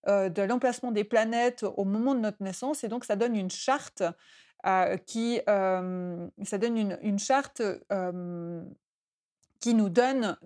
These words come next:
euh, t-, tout un tas d'informations, et notamment au niveau, euh, de notre énergie. Donc, cette, euh, cette charte, elle se calcule au moment de notre naissance, euh, selon la date, l'heure et l'endroit de notre naissance.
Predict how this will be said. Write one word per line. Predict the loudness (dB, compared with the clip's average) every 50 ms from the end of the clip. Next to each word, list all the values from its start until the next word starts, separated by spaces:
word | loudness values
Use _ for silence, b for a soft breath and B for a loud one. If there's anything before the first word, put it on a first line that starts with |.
| -8 -4
euh, | -2 0 0 0
t-, | -2 _ 0 0 0 0
tout | 0 -4 -2 -2 -2
un | -4
tas | 0 2 0 2
d'informations, | 2 0 0 0 -2 -2 -2 -4 -6 -6 -8 -8 -10 -10 _ B B B B B B B B B B B _ 0
et | 2 4 4 4 4 4 4
notamment | 4 4 4 4 4 4 4 4 6 4 4 4 2 2
au | 2
niveau, | 2 2 0 0 2 2 4 4 4 4 2 4
euh, | 2 2 2 0
de | 0 0 0
notre | 0 0 -4 -4 _ -6 -2 0 0 0 0
énergie. | -2 -2 0 0 0 0 -2 -2 -4 -4
Donc, | -6 -8 -4 -2
cette, | -2 -2 2 4
euh, | 2 2 2 0 _ -14
cette | -10 -6 -6 -2 2
charte, | 2 2 2 0
elle | -4 -4
se | -2
calcule | -2 -4 -4 -4 -4 -2 0 2 2 0 0
au | 0 -2
moment | -2 -2 -2 0 0
de | 0 0 0
notre | -2 -2 -6 _ -4
naissance, | -6 -6 -4 -4 -4 -4 -4 -6 -6 -4 -4 -4 -4 -4 -8 -8
euh, | -6 -4 -4 -4 -4
selon | -4 -4 -4 -2 -2 -2 -2 -2 -4 -2
la | -2 -2 0 0
date, | 2 2 4 4 4 4 2 0 -2
l'heure | -2 0 2 2 0 0 -2
et | -4
l'endroit | -4 -4 -4 -4 -4 -2 -2 -2
de | -2 -2
notre | -4 -6 -6 -8 -10
naissance. | -12 -10 -10 -8 -8 -10 -10 -10